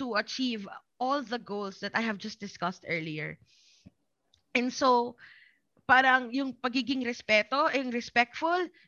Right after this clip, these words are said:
it's not just about that. Like, we should, uh, parang we should focus way past about respect.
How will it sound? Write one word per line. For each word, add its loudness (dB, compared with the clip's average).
it's -6
not 2
just -6
about -2
that. 4
Like, -4
we -6
should, -4
uh, 6
parang 4
we -6
should -8
focus -4
way -2
past 4
about -2
respect. -4